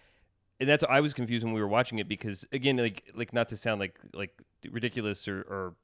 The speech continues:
it's obvious, but, like, the actors that are portraying the characters are not, like I said, styled in any way. So, like,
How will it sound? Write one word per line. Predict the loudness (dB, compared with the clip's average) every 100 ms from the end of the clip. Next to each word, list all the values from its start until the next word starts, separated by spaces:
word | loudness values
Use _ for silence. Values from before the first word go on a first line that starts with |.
| -18
it's | -14 -6
obvious, | -2 -2 -2
but, | -4 -4
like, | -4 -6 _ _ _ _ _
the | -8 -8 -6 -2
actors | 0 0 -2 -2 -2 -8 -14 -18 -6
that | -2 -2
are | -4 _ _ _
portraying | -14 -4 0 0 0
the |
characters | -2 -2 0 -2 -2
are | -2
not, | -2 -4
like | -6
I | -8
said, | -10
styled | -10 -6 0 2 2 0
in | -2 -4
any | -4
way. | -4 -2 -4
So, | -4 -6
like, | -6 -8